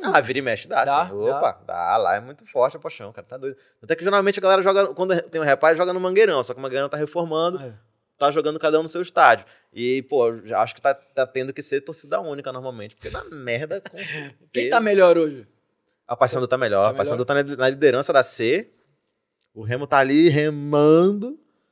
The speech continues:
Speaker 1: ali no, tentando ficar no G oito ali pra conseguir.
Speaker 2: Tá
Speaker 1: Eu
Speaker 2: bem.
Speaker 1: estou descrente, não acho que vai subir não, mas não está sendo de todo mal. Já vi campanhas muito piores
Speaker 2: Já
Speaker 1: no
Speaker 2: viu
Speaker 1: Remo também,
Speaker 2: pior?
Speaker 1: já.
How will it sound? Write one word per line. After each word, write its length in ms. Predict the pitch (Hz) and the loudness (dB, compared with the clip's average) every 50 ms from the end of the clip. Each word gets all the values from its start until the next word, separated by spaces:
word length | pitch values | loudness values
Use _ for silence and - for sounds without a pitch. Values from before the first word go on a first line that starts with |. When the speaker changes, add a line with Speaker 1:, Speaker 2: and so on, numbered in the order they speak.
| _ _ _ _ | _ _ _ _
Speaker 1:
ali 240 | - 110 107 113 127 | -16 -14 -12 -12 -12
no, 1040 | 143 151 147 151 151 147 147 147 143 143 139 135 135 139 135 127 123 120 110 107 104 _ _ | -8 -6 -4 -2 0 0 0 0 0 -2 -2 -4 -4 -6 -6 -8 -10 -12 -14 -20 -20 _ _
tentando 320 | - 139 135 113 147 151 143 | -10 -10 -6 -6 -6 -6 -8
ficar 240 | - - - 165 160 | -12 -6 -4 -2 -2
no 60 | 160 | 0
G 140 | 147 175 170 | 2 4 8
oito 360 | 160 160 170 190 202 196 190 | 8 8 10 8 8 6 4
ali 140 | 165 170 185 | 4 2 2
pra 120 | 185 185 | 0 -2
conseguir. 560 | - 185 180 - - 175 147 160 180 214 226 - _ _ _ - | -6 -6 -8 -10 -10 -10 -8 -6 -6 -6 -8 -12 _ _ _ -4
Speaker 2:
Tá 120 | - 170 | 6 10
Speaker 1:
Eu 140 | 202 233 254 | 12 12 12
Speaker 2:
bem. 80 | 269 | 10
Speaker 1:
estou 280 | 226 196 - 220 226 - | 6 2 6 6 6 6
descrente, 580 | 226 254 - - - 156 139 123 107 92 - 117 | 6 0 -6 -2 -2 0 0 -2 -4 -6 -8 -6
não 140 | 139 165 165 | -2 0 2
acho 180 | 165 175 - | 2 0 0
que 80 | - 180 | -4 -6
vai 100 | 180 185 | -4 -4
subir 260 | 185 - 190 180 202 | -4 -4 -8 -8 -4
não, 320 | 208 190 147 117 92 - _ _ _ _ _ _ _ _ _ _ _ _ _ _ _ | -2 -2 -2 -2 -4 -8 _ _ _ _ _ _ _ _ _ _ _ _ _ _ _
mas 960 | - 131 139 139 139 139 139 143 143 147 151 160 175 185 190 - - - - _ _ _ _ _ | -20 -16 -10 -4 0 2 2 2 2 2 2 0 -2 -2 -4 -6 -12 -18 -20 _ _ _ _ _
não 280 | - 151 165 190 214 226 | -8 -4 -2 0 0 0
está 180 | 214 - 226 226 | -2 -2 -6 -4
sendo 200 | - 233 233 233 | -2 -2 -4 -4
de 80 | 208 220 | 0 4
todo 180 | 233 226 247 | 4 4 6
mal. 500 | 247 226 156 120 95 - - _ _ _ _ _ _ _ _ _ _ _ _ _ | 6 6 6 6 6 4 -2 _ _ _ _ _ _ _ _ _ _ _ _ _
Já 100 | 110 113 | -8 -8
vi 140 | 110 127 147 | -6 -6 -6
campanhas 340 | - 170 165 175 170 170 165 | -6 -4 -2 -2 -2 -2 -2
muito 160 | 180 185 185 | -4 -8 -4
piores 240 | - 208 196 190 185 | 2 2 4 4 4
Speaker 2:
Já 60 | 156 | 2
Speaker 1:
no 60 | 190 | 2
Speaker 2:
viu 120 | 190 175 175 | 2 2 2
Speaker 1:
Remo 40 | |
também, 300 | 175 220 214 190 165 147 | 4 6 6 8 8 8
Speaker 2:
pior? 80 | 131 113 | 6 4
Speaker 1:
já. 480 | 107 113 92 82 90 92 95 127 - | 0 -2 -2 0 0 2 2 0 0